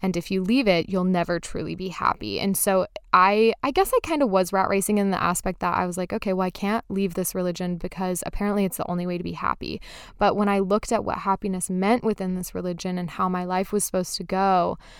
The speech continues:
I just wasn't even excited about that. I was like, "That sounds horrible. This fills me with dread." And I sat in this nihilism archetype for so long. I just lost the lust. It says in the book here, like, it's someone who has lost the lust for life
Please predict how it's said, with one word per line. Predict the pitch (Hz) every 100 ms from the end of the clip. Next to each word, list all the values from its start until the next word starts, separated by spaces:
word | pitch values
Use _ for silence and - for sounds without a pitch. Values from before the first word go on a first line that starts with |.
| - - -
I | 190 -
just | - 240 220
wasn't | 220 208
even | 202 190
excited | 185 - 208 196 180
about | 175 170
that. | 202 285 -
I | 185
was | 190
like, | 185
"That | 233 277
sounds | - 233 196
horrible. | - 254 311 247 190
This | 185 -
fills | - 196 196 208
me | 190
with | 180 - 185
dread." | 196 202 185 175 - - -
And | 208 202
I | 202
sat | - - - 196 240 277 -
in | 202 208 202
this | 190 - -
nihilism | 185 180 185 190 196 196 190
archetype | - 175 202 180 196
for | - 190
so | - - - 190 190 196 190 185 175
long. | 175 175 175 202 233 - - -
I | 202
just | 190 202 196
lost | 175 180 175 196 - -
the | 226
lust. | 190 190 - -
It | 135 - -
says | 202 180
in | 185
the |
book | 175 175
here, | 185 175
like, | 175 -
it's | 175 -
someone | 214 220
who | 214
has | 196
lost | 175 175 175 -
the |
lust | 175 - - -
for | - -
life | - - -